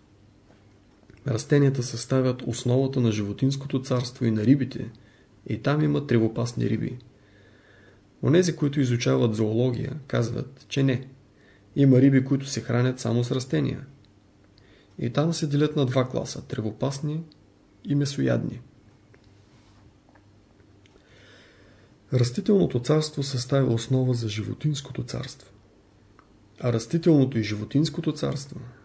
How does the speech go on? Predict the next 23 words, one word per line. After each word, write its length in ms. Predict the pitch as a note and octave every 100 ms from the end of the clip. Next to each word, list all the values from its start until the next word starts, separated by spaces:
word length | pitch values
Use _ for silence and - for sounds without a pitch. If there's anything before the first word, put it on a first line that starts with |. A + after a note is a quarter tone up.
| - - -
съставят 600 | - - - C3+ D3 D#3
основа 380 | D3+ - A#2+ A2+
за 120 | A2
човека. 400 | - - G2+ - C3 - - _ _ _ _ _ _ _ - _ - - - - - _ _ _ -
Линиите 500 | A#2 E3 F3 E3 D#3+
са 180 | - A#2
граници 460 | B2+ C3 B2+ B2
на 120 | A2+
квадрата, 480 | A2+ G#2 G2 - - - - - _ _ _ _ _ -
а 120 | A#2+
квадратите 800 | - A#2 B2 B2 C3 C#3+ C#3+ D3 D3+ -
са 180 | - B2
страни 380 | - A2+ A2 A2+
на 120 | G#2+
куба. 340 | - G2+ G#2 - _ _ _ _ _ _ _ _ _ _ - - _ _ _ _ _ -
При 120 | A#2+
постройване 580 | B2 - C#3+ E3+ F#3 F3
на 120 | C3
тялото 420 | C3+ D#3 C#3 B2+
си 260 | - - C3+
всички 400 | B2 - E3 -
животни 420 | D3 C#3 D3 D3 C3
имат 300 | C3 B2+